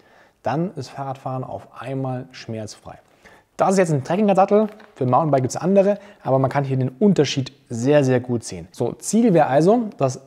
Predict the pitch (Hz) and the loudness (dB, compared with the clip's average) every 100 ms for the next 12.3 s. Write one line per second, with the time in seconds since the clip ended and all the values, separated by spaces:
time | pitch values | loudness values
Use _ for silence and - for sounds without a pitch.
0 | _ 123 180 226 226 - - 120 160 175 | _ 0 2 4 2 0 -6 0 0 2
1 | 170 - 135 139 - _ _ - 139 151 | -2 0 0 0 -4 _ _ -2 -2 -2
2 | 127 110 101 - 98 90 - 113 139 104 | -6 -6 -8 -10 -14 -14 -12 -6 -6 -6
3 | - 104 - 175 165 147 165 180 156 123 | -12 -18 -2 0 2 0 -2 -2 -2 -2
4 | 123 123 113 120 123 117 117 180 160 180 | -4 -4 -6 -6 -4 -4 -2 -2 -2 -2
5 | 185 160 151 156 165 165 - - - - | -4 -8 -6 -2 -2 -4 -16 -20 -10 -2
6 | 120 135 120 117 107 - 87 85 - _ | 2 2 0 -2 -4 -6 -12 -12 -18 _
7 | - - _ _ _ _ - 190 208 185 | -20 -20 _ _ _ _ 0 2 4 4
8 | 160 170 165 170 - 156 143 127 135 208 | 4 4 4 -2 0 2 2 2 0 0
9 | 262 - - 165 156 147 127 - 190 139 | -2 -8 -4 0 2 2 0 4 4 6
10 | 135 131 139 120 131 160 160 170 160 120 | 2 -2 -2 -2 0 2 2 2 -2 -4
11 | 113 - - 175 233 269 - 175 220 - | -8 -8 2 4 4 0 -2 0 0 -2
12 | - - | -12 -10